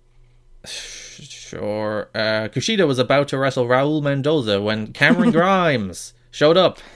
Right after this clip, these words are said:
Speaker 1: Yeah, he just beat up Raul Mendoza and replaced him in the match because apparently that's how it works.
Speaker 2: Well, f-, well, yeah, Regal said it was all right.
Speaker 1: There's precedent because there was the, uh, the Forgotten Sons did the same thing, like, three weeks ago, so.
Speaker 2: Yeah.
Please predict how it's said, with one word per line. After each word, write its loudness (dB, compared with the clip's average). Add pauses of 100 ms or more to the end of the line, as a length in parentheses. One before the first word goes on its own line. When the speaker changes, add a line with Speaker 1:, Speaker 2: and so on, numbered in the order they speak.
(320)
Speaker 1:
Yeah, 0
he 0
just -4
beat 0
up 2
Raul 4
Mendoza 2
and -2
replaced -2
him -2
in -4
the -4
match -2
because 0 (600)
apparently 2
that's 0
how 2
it 0
works. -2 (760)
Speaker 2:
Well, 0
f-, -16
well, 6
yeah, 6
Regal 0
said 0
it 0
was -2
all 4
right. 0 (420)
Speaker 1:
There's -2
precedent -2
because -4
there 2
was -2
the, 0
uh, 4
the -4
Forgotten -2
Sons 0
did -6
the -6
same 0
thing, -4
like, -10
three -6
weeks -10
ago, -16
so. -4 (160)
Speaker 2:
Yeah. -8